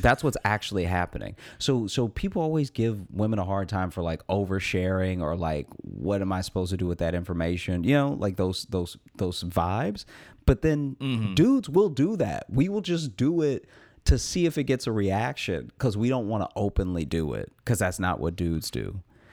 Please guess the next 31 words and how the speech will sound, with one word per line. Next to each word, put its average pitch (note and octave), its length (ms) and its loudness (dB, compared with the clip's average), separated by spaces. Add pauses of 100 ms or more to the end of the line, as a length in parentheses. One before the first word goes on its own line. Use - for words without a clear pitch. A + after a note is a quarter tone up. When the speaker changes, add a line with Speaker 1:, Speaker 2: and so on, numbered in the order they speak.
(220)
Speaker 1:
So, A2+ 400 4
so G#2+ 240 4
Speaker 2:
Right. F2 280 -2
Speaker 1:
like A2 440 0
the G2 180 2
example F#2 560 0
of, D#2 240 -4
"Man, A#2+ 400 2
<laughs> - 0 -
my, D#3+ 240 2 (140)
my - 240 0
arm C#3+ 340 0
hurts." - 520 -8 (680)
Speaker 2:
Mm-hmm. A2 460 -2
Speaker 1:
It's B2 160 6
like, B2 240 2 (240)
yeah, C#3+ 180 4
no, A2 180 2
I've, G#2 200 0 (100)
I've, F#2+ 220 -2 (240)
I've G2 240 2
legit, F#2+ 600 0 (140)
outside F#2+ 380 0
of F#2 80 -4
jokes, E2+ 420 -2
known F2+ 360 0
guys D#2+ 340 -2
who F2 100 0
have D2 160 -4
done D2+ 240 -2
that, B1 340 -8